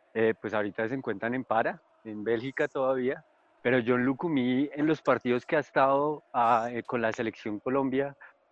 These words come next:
ha sido, ha sido un, un, un defensa muy interesante. La verdad, la verdad sorprendió a muchos por su seguridad en defensa. Digamos que al lado de Jerry Mina, pues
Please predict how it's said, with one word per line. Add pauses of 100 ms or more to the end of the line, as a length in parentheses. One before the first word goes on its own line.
(160)
ha
sido,
ha
sido
un,
un,
un
defensa
muy
interesante. (600)
La
verdad,
la
verdad
sorprendió
a
muchos (1000)
por
su
seguridad (380)
en
defensa. (300)
Digamos
que (160)
al
lado
de
Jerry
Mina, (600)
pues